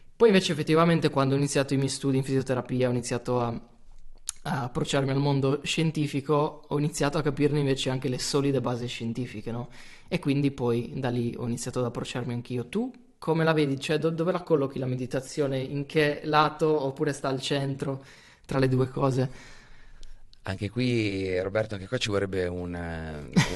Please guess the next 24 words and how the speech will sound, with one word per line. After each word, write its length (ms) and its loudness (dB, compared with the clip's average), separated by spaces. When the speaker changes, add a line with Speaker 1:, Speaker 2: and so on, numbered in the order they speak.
Speaker 2:
<laughs> 0 -
un, 380 2
una 160 -4
Speaker 1:
Perdonami 0 -
Speaker 2:
giornata 400 8
Speaker 1:
per 120 8
Speaker 2:
intera. 200 4
Speaker 1:
queste 340 4
domande. 500 6
Speaker 2:
Ma 180 4
figurati, 520 6
io 80 0
sono, 220 0
io 160 -4
sono 220 -6
felicissimo 840 -4
di 100 -8
poter 420 -6
parlare 380 -4
di 100 -10
queste 300 -8
cose. 300 -10
Cioè, 120 -8
quindi 300 -4